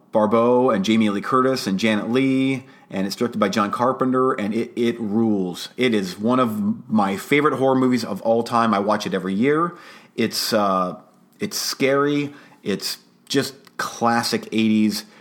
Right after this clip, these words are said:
ghost story done so good. And then there's the remake. And that is another one of those slickly produced, too much C G I,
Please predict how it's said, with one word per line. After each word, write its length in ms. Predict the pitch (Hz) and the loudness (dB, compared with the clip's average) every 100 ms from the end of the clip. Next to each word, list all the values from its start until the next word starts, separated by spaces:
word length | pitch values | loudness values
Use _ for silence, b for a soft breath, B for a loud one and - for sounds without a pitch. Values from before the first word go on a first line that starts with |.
| B B - - | B B -10 0
ghost 340 | 110 107 - | 2 0 -4
story 500 | - - 95 87 90 | -8 -4 -2 -2 -4
done 460 | 87 95 92 92 - _ _ _ _ _ _ | 0 0 0 -4 -8 _ _ _ _ _ _
so 320 | - - 131 | -10 2 2
good. 320 | 110 98 85 - | 4 0 -2 -2
And 260 | 110 104 101 139 | 0 0 -2 0
then 600 | 170 196 190 190 185 151 | 2 4 2 2 2 2
there's 380 | 117 120 120 - | 2 4 2 0
the 180 | 117 | -2
remake. 640 | 107 98 90 82 73 67 - B B B B B B - | 0 0 -2 -4 -8 -14 -20 B B B B B B -8
And 360 | 98 92 92 | -4 -2 0
that 260 | 113 135 127 | 2 0 2
is 360 | 120 107 - - | 0 0 -6 -4
another 500 | 110 95 110 131 123 | -2 0 2 2 2
one 200 | 117 120 | 2 2
of 120 | 110 | 2
those 360 | 104 107 104 | 2 2 0
slickly 600 | - - - 160 - 147 | -4 -8 -4 -4 -2 -2
produced, 760 | 139 139 123 135 127 - - - | 0 0 2 2 0 -6 -14 -6
too 160 | - 185 | 2 4
much 240 | 165 - | 2 0
C 260 | - 156 151 | -2 0 0
G 240 | 135 127 | 0 2
I, 560 | 113 113 110 113 110 | 4 2 2 0 0